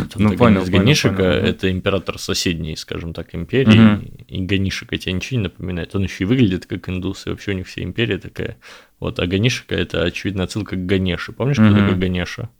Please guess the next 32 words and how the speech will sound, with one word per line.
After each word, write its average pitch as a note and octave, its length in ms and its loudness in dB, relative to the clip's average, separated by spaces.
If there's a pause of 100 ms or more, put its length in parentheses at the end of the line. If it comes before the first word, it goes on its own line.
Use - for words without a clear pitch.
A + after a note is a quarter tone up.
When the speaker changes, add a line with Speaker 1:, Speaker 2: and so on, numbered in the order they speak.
(400)
Speaker 2:
Ну, A#2 380 8
и G2 140 4
к-, - 160 -12 (100)
да. G#2 360 4 (100)
Speaker 1:
Э, F#2 120 4 (180)
<laughs> - 160 -8
ну, B2 180 6
это G2+ 240 6
индуистское G2+ 480 2
Speaker 2:
Да, F#2 60 -2
да, - 0 -
да. G#2 100 2
Speaker 1:
божество, B2 720 0
это F#2 380 -2
сын, G2+ 480 -2
получается, F#2 1040 -6
Шивы C3+ 380 -4
же. F2+ 260 -8 (220)
Г-, A2 120 2
Ганеша A#2 420 4
это - 100 4
Speaker 2:
Шива, E3 320 6
у A#2+ 100 4
которой C3 280 4
много B2 320 6
рук. F2+ 180 0
Speaker 1:
Смотри, A2+ 400 4
э, F#2+ 520 2 (200)
Speaker 2:
<laughs> - 180 -10
Speaker 1:
да, G#2 220 6
давай, F2+ 300 4
к-, - 180 -2